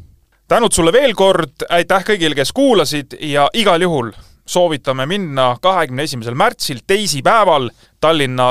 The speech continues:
Lauluväljakule vaatama, kaasa elama maailma murdmaasuusa tippudele ja võistlus algab kell viis õhtul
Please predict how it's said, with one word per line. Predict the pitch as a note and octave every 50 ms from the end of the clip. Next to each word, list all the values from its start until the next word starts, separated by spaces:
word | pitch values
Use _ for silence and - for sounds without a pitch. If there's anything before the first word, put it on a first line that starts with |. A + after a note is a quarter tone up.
| B2
Lauluväljakule | C#3+ D#3 D#3+ D3+ C#3 C3+ D#3+ F#3+ F3+ D3+ - - _ - C3+ C3 B2+ B2 B2 A#2+ - - _ _ _ _ _ B2+
vaatama, | C3 D#3+ F#3 F3 C3+ _ - - A#2 A#2
kaasa | - _ D#3+ E3 E3+ C#3 A2+ C3
elama | B2 B2 A#2+ A#2 A#2 A#2 A#2 - -
maailma | B2+ B2+ C3+ D3+ D3 C#3 C3 B2+ B2 A#2+ A#2+
murdmaasuusa | A#2 C3 D3 D3+ D3 A#2 - A#2 B2 A#2+ A2 B2+ C3 C3+ C3 A#2+ B2+ A2+ A2
tippudele | - A#3+ - - _ - D#3+ D3+ D3+ C#3+ C#3+ C#3 C3+ C3+ C3+ B2 - _ _
ja | - C#3 C3+ C3+
võistlus | E3 A#3+ C#4 - - F3+ D#3+ G3+
algab | A3 G#3+ F3+ C#3 C3+ A#2 - _ - - _ _ _ _ _ _ _ _ _ _ _ -
kell | - C3 B2+ B2+
viis | F#3 F#3+ F3+ B2+
õhtul | E3 A3+ D4 - - _ - E3 D#3+ D3+ D3 C#3 C3+